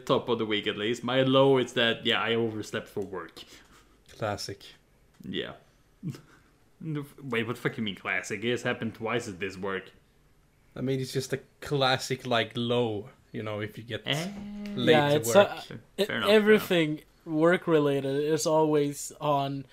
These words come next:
Speaker 3: <laughs> moment of the week, I've noticed, when I'm listening back to it.
Speaker 2: Yeah,
Speaker 1: Yeah.
Speaker 2: that's also
Speaker 3: So there's always something work-related. <laughs>
Speaker 1: But Bofa,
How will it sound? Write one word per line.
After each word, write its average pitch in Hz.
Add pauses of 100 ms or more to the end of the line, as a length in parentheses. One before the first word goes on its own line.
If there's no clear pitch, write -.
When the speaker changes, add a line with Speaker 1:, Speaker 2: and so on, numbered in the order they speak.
(320)
Speaker 3:
<laughs> -
moment 165
of 143
the 135
week, 135
I've 143
noticed, 131
when 135
I'm 131
listening 127
back 117
to 123
it. 110
Speaker 2:
Yeah, 120
Speaker 1:
Yeah. 113
Speaker 2:
that's 135
also 131
Speaker 3:
So 160
there's 170
always 185
something 160
work-related. 135 (260)
<laughs> -
Speaker 1:
But 156
Bofa, 147